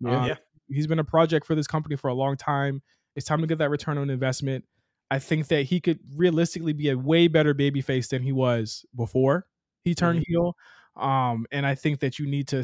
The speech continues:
Speaker 2: that you need to, you, you should probably keep Finn as, as a heel for, for, for a while, 'cause he was a babyface for so damn long, and he's just so great in this role.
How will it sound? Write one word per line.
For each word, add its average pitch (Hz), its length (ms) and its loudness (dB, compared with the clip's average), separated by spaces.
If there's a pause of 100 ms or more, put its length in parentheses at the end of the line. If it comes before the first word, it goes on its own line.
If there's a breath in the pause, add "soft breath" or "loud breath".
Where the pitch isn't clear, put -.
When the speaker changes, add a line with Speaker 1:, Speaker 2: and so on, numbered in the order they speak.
Speaker 2:
that 131 160 -2
you 143 80 -2
need 156 160 -2
to, 147 160 -6
you, 190 140 -4
you 190 140 -4
should 185 160 -2
probably 190 260 4
keep 175 200 -2
Finn 147 220 2
as, 131 140 0
as 135 220 -2
a 123 40 -2
heel 123 280 0
for, 117 280 -4
for, 123 340 -2
for 139 140 -4
a 131 60 2
while, 120 240 2
'cause 123 100 -2
he 143 80 -4
was 131 100 -6
a 117 80 -2 (120)
babyface 123 380 -2
for 120 100 -14
so 123 280 -4
damn 120 280 -4
long, 123 320 -4
and 135 80 -6
he's 120 100 -4
just - 220 -10
so 123 120 -2
great 117 240 -4
in 113 80 -10
this 98 160 -12
role. 113 320 -6